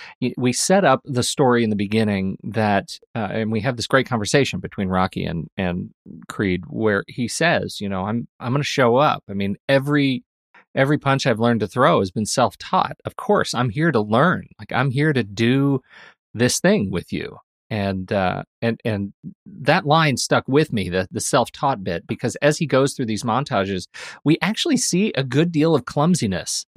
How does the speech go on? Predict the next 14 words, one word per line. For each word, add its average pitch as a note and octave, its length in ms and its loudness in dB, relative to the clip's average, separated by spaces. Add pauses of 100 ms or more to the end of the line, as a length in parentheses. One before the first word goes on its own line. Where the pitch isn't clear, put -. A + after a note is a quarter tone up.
(140)
on G#2 440 -2
behalf G#2 460 -2
of G2 240 -8
Michael A#2+ 300 0
B. G2+ 120 0
Jordan F#2 440 -2 (200)
in, G#2+ 300 -2
in G2+ 160 -2
these F#2+ 180 0
early F#2+ 200 2
montages. G2+ 480 0
The A#2+ 100 0
clumsiness E3+ 580 2
that, - 180 2